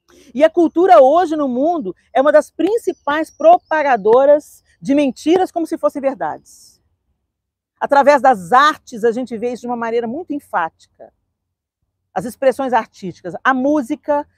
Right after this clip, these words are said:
que é uma linguagem poderosíssima, né? Existem, inclusive, professores que falam que a vibração das notas musicais, elas produzem em nós sentimentos,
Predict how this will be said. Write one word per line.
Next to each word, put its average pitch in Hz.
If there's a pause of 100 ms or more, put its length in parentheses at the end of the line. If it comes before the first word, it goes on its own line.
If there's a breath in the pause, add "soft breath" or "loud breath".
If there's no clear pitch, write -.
(120)
que 254
é 247
uma 233
linguagem 233 (120)
poderosíssima, 233 (420)
né? 254 (240 soft breath)
Existem, 233
inclusive, 277
professores 269
que 240
falam 233
que 220 (260 soft breath)
a 226
vibração 254 (1080)
das 233
notas 269
musicais, 226
elas 254
produzem 254
em 277
nós 233
sentimentos, 254